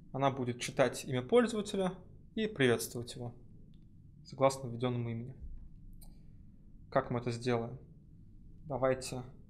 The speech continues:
мы для этого заведём переменную name,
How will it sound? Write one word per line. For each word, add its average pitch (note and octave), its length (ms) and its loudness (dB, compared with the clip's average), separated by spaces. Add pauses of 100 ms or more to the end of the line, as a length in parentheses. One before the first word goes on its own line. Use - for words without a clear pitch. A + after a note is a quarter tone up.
(1200)
мы C3+ 160 0
для B2+ 160 4
этого B2 240 0
заведём B2 480 0 (200)
переменную A#2+ 540 -2
name, C#3+ 420 2